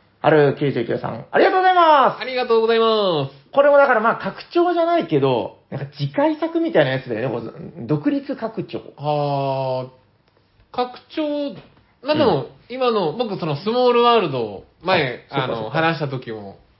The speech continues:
Speaker 2: 言いましたけど、
Speaker 1: そうです。
Speaker 2: まあ、やったことないんですけど、
Speaker 1: うん。
Speaker 2: まあ、拡張、ちょっとルールが増えるみたいな感じなんですか？
Speaker 1: 僕もやってないから、あの、そもそもそれは持ってすらいないんで、ちょっと明確には分かんないんだけど、あの、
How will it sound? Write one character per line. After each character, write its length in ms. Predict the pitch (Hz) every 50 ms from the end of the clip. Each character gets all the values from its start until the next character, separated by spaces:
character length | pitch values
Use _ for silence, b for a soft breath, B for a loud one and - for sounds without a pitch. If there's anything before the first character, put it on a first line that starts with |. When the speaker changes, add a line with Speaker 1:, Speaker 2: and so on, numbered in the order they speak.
| _ _ _
Speaker 2:
言 80 | 139 120
い 20 |
ま 60 | -
し 40 | -
た 60 | 113
け 60 | 107
ど、 100 | 98 -
Speaker 1:
そ 0 |
う 40 | 104
で 60 | 123
す。 40 | 143
Speaker 2:
ま 100 | 160 165
あ、 20 | 165
や 60 | 151
っ 20 |
た 60 | 185
こ 80 | 175 170
と 60 | 151
な 60 | 151 139
い 20 |
ん 20 | 135
で 60 | 135
す 60 | -
け 100 | - 175
ど、 300 | 208 233 233 - - - _
Speaker 1:
う 80 | - 120
ん。 180 | 101 95 139 - _
Speaker 2:
ま 100 | 311 311
あ、 140 | - - _ _ _ _
拡 220 | - - - - - -
張、 260 | - 156 131 117 - - _ _
ち 80 | - 269
ょ 20 |
っ 40 | -
と 80 | - 151
ル 80 | 156 151
ー 20 | 143
ル 60 | 120
が 80 | 107 - -
増 80 | 127 123
え 80 | 113
る 100 | 101 98
み 120 | 98 92 -
た 80 | 82
い 20 | 80
な 60 | -
感 140 | 107 101 98
じ 60 | 92
な 60 | 85
ん 40 | 143
で 60 | -
す 40 | _
か？ 60 | _
Speaker 1:
僕 120 | - - 294
も 100 | 320 262
や 120 | 190 196 196
っ 140 | 196 -
て 100 | - 269
な 120 | 262 262 254
い 300 | 240 214 175 147 131 -
か 140 | - 139 117
ら、 320 | 113 113 110 - - -
あ 60 | 139
の、 160 | 147 151 147
そ 80 | 143 254
も 100 | 254 214
そ 80 | 151 156
も 120 | 135 127
そ 100 | 127 220
れ 80 | 220 220
は 140 | 220 202
持 160 | 185 185 233 -
っ 40 |
て 180 | - - 175 147
す 100 | - 123
ら 100 | 110 110
い 80 | 107 110
な 120 | 113 117
い 40 | 113
ん 100 | 110 104
で、 180 | 104 107 104 -
ち 100 | - -
ょ 40 | 135
っ 20 |
と 160 | - 113 104
明 280 | 104 113 123 143 156 160
確 200 | 175 180 - 196
に 80 | 202
は 80 | 202 147
分 100 | 123 113
か 80 | 123 127
ん 80 | 123
な 60 | 120
い 60 | 113 104
ん 20 |
だ 80 | 104 101
け 80 | 98
ど、 180 | 107 101 92 - - - -
あ 120 | - - 139
の、 320 | 127 117 110 110 - b